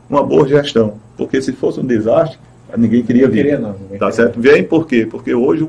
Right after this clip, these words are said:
Speaker 1: o governo do estado, ele está equilibrado econom-, eh, financeiramente, ele está investindo em infraestrutura e tudo isso faz com que melhore a qualidade de vida de todos, né? Isso aí é muito importante. E o governador, ele olha por todos,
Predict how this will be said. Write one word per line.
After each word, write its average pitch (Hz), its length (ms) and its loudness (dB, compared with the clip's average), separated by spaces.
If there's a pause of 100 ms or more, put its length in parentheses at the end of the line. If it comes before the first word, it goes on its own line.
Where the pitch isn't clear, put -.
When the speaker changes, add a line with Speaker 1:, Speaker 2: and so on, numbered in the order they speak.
Speaker 1:
o 117 300 -4
governo 120 320 -2
do 120 100 -2
estado, 143 380 -2
ele 120 120 -4
está 123 220 -2
equilibrado 113 500 -2
econom-, 101 380 -8
eh, 101 160 -4
financeiramente, 101 680 -6 (400)
ele 117 140 -2
está 139 280 0
investindo 117 400 -2
em 104 100 0
infraestrutura 104 640 -6 (220)
e 147 80 2
tudo 143 300 -6
isso 143 160 -8
faz 139 180 -2
com 139 100 -10
que 117 160 -2
melhore 127 500 0 (120)
a - 100 -6
qualidade 143 420 0
de 127 60 -4
vida 139 200 -8
de 147 80 -12
todos, - 420 -2 (500)
né? 107 280 -2
Isso 117 200 0
aí 123 120 4
é 131 40 2
muito 113 240 2
importante. 98 480 -6
E 113 60 0
o 113 60 -2
governador, 127 640 2 (180)
ele 135 180 0
olha 139 220 4
por 147 220 -6
todos, 107 420 -4